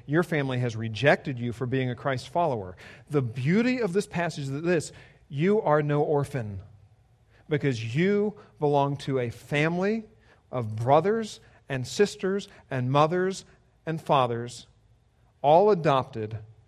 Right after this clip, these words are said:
under the rubric of God, who is our Heavenly Father. You are known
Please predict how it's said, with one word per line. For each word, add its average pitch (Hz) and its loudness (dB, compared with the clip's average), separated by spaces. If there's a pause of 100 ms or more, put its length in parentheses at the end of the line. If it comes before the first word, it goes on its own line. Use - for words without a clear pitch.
(440)
under 131 -2
the 120 -6 (1080)
rubric 156 -2 (280)
of 127 -6
God, 120 -2 (360)
who 127 -8
is 113 -4
our 113 -2
Heavenly 95 -8
Father. 95 -20 (1200)
You 139 -2
are 120 0
known 156 -4